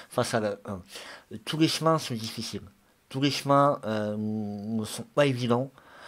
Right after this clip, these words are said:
Euh, croire en soi, c'est, j'en ai déjà fait une vidéo, c'est pas évident. Mais,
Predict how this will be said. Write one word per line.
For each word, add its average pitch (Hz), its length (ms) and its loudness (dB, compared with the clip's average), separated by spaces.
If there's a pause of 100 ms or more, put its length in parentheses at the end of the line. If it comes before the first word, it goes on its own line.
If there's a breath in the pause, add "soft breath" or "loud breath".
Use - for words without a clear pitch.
(320 loud breath)
Euh, 101 140 2
croire 143 420 4
en 135 80 2
soi, 147 420 8
c'est, 113 300 0
j'en 107 160 0
ai 110 80 2
déjà 117 160 0
fait 127 240 -6
une 123 160 -6
vidéo, 123 480 2
c'est - 220 -4
pas 143 240 2
évident. 127 360 2 (760 loud breath)
Mais, 143 320 4